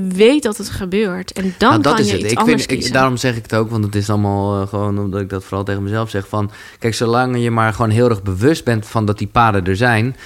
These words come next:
Speaker 2: dan kan je er ook voor jezelf een soort waarschuwingsborden bij maken. En dan, dan weet je, ik doe andere paden, maar je weet ook,
Speaker 1: Ja.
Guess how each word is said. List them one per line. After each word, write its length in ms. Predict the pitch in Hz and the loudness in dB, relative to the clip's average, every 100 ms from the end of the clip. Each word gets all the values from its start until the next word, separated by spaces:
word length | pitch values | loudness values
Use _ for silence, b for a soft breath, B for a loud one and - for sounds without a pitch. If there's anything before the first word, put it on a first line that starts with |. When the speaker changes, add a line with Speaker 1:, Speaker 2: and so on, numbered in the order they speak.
| B - | B -6
Speaker 2:
dan 120 | 107 | -2
kan 140 | 110 | 0
je 60 | 104 | 2
er 80 | 101 | 2
ook 140 | 98 | 0
voor 120 | - | 0
jezelf 240 | 101 104 98 | 0 2 0
een 60 | 104 | -2
soort 140 | 101 | -2
waarschuwingsborden 840 | 110 110 107 110 101 95 95 92 | 0 2 0 -2 -2 0 0 0
bij 180 | 90 90 | 0 -2
maken. 400 | 90 90 85 87 | 0 -2 -2 -4
En 60 | 92 | -4
dan, 300 | 90 92 92 | -2 -2 -2
dan 360 | 95 95 95 B B B | -2 -2 -6 B B B
weet 260 | 95 110 117 | 0 0 0
je, 80 | 117 | -2
ik 80 | 107 | -2
doe 120 | 110 | -2
andere 240 | 107 110 | 0 -2
paden, 320 | 104 107 113 113 | 0 0 0 0
maar 100 | 101 | -2
je 60 | |
weet 200 | 98 95 | -2 -2
ook, 340 | - 156 160 - - b b b b b | -2 -2 -4 -16 -20 b b b b b
Speaker 1:
Ja. 240 | - 208 | -6 -6